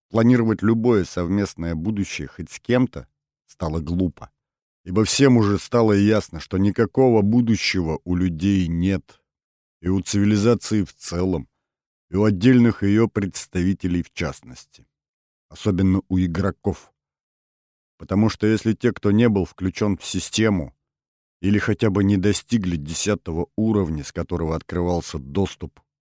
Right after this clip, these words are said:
к системному магазину, что являлось окончательной регистрацией игрока в системе, ещё имели, пусть и слабый, шанс прожить подольше.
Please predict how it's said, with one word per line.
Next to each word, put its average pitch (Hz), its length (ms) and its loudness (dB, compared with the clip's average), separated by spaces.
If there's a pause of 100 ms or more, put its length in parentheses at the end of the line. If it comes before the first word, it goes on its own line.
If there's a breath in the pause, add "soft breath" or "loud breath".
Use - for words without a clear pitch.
(100)
к - 40 -20
системному 85 800 -2
магазину, 82 760 -2 (480)
что - 240 -8
являлось 85 640 -4 (100)
окончательной 82 920 -4 (120)
регистрацией 76 1000 -8
игрока 80 480 -4
в - 80 -20
системе, 104 640 -2 (960)
ещё 131 400 2
имели, 131 380 4
пусть - 360 -4
и 85 40 -10
слабый, 110 480 0
шанс - 500 -4 (140)
прожить 98 420 -2
подольше. 98 680 -2